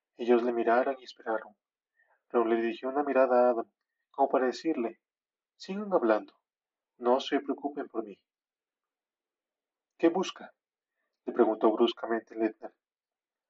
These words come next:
Ron cogió una lata de salchichas con la mano sucia y se las mostró. Ledner asintió y movió la mano en dirección a la puerta. Ron se retiró lentamente,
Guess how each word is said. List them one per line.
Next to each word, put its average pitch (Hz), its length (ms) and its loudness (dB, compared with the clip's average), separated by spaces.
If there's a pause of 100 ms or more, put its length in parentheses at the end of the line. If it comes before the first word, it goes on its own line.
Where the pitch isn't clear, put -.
(280)
Ron 117 160 2
cogió 117 280 -2
una 123 100 2
lata 123 240 2
de 131 60 -2
salchichas - 420 -16
con 131 140 -6
la 123 60 -4
mano 139 220 -2
sucia 127 360 -6
y - 20 -4
se 123 260 -6
las 120 140 -2
mostró. - 420 -14 (880)
Ledner 113 300 2
asintió 110 380 -2
y 139 80 -2
movió 139 240 -4
la 135 100 0
mano 139 220 0
en 147 60 -20
dirección - 400 -14
a 117 40 0
la 107 120 -2
puerta. - 300 -20 (840)
Ron 117 160 2
se 127 120 0
retiró 120 380 2
lentamente, 123 580 -4